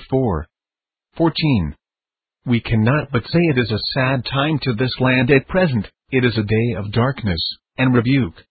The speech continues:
and blasphemy. The Lord has covered himself with a cloud in his anger. We looked for peace, but behold evil. Our souls rejoiced, when his majesty did swear the covenant of God, and put thereto his seal and subscription,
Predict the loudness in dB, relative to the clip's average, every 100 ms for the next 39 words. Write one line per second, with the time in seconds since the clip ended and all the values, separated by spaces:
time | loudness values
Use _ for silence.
0 | _ 0 0 0 0 -2 -2 -2 -2 -8
1 | _ _ _ _ _ _ -4 0 2 2
2 | 2 -2 -4 -4 -2 0 0 0 0 -4
3 | -2 -2 -2 -2 -4 -2 0 0 0 -2
4 | -2 0 0 0 -2 -6 _ -2 0 2
5 | 0 -2 -6 -2 -2 -2 -4 -10 _ -2
6 | 0 2 2 2 0 0 -2 -2 0 -2
7 | 0 0 0 0 -2 0 4 4 2 -2
8 | -16 _ _ -2 0 0 0 0 0 -2
9 | -4 -2 -2 -4 -2 2 2 2 0 0
10 | 0 -2 -2 -6 -2 0 2 0 -4 _
11 | _ -4 -2 -2 0 0 0 0 2 2
12 | 0 0 0 0 0 0 -4 -4 -6 -8
13 | -6 -4 -6